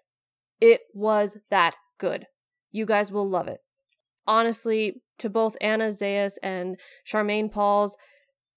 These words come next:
wow. I never expected that kind of a thing to come up in a book like this,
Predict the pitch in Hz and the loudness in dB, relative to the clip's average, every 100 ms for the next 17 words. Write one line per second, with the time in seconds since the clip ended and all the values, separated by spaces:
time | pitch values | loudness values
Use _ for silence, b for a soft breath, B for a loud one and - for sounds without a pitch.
0 | _ _ _ 208 202 202 180 147 - _ | _ _ _ -2 4 6 6 0 -4 _
1 | _ _ _ _ 214 226 220 226 226 233 | _ _ _ _ 0 2 2 2 0 2
2 | 233 226 214 - 208 208 190 190 - - | 2 2 0 -4 -4 -4 -4 -2 -4 -4
3 | 208 196 190 185 202 185 185 190 - 208 | -4 -4 -6 -8 -8 -6 -8 -10 -10 -6
4 | 196 180 - - - _ - 196 190 185 | -4 -2 -4 -8 -20 _ -10 -6 -4 -4
5 | 196 196 185 - 170 170 - | -4 -4 -6 -6 -10 -10 -12